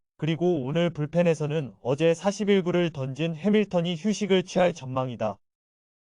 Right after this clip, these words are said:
맥클라나는 직전 휴스턴과의 경기에서 오 이닝 삼 실점을 기록했다. 최근 경기들에서 구속강점은 보여주고 있긴 하지만 싱커,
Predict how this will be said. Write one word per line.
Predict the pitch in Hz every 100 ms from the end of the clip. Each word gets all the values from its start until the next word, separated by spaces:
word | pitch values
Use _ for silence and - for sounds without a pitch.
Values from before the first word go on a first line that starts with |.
| _ _ _ _ _
맥클라나는 | 117 160 160 196 196 185 180 185 160 -
직전 | 151 - 185 185
휴스턴과의 | 170 220 - 208 190 185 185
경기에서 | 135 143 147 151 139 165
오 | 120 110 165
이닝 | 160 170 175
삼 | 180 202
실점을 | 214 190 175 170
기록했다. | 170 143 147 143 - 131 110 _ _ -
최근 | 202 196 196 180
경기들에서 | 147 156 170 170 156 170 160
구속강점은 | - 151 185 185 170 165 160 165 147
보여주고 | 143 165 160 165 160
있긴 | - 151 151
하지만 | 185 190 185 165
싱커, | 180 156 165 123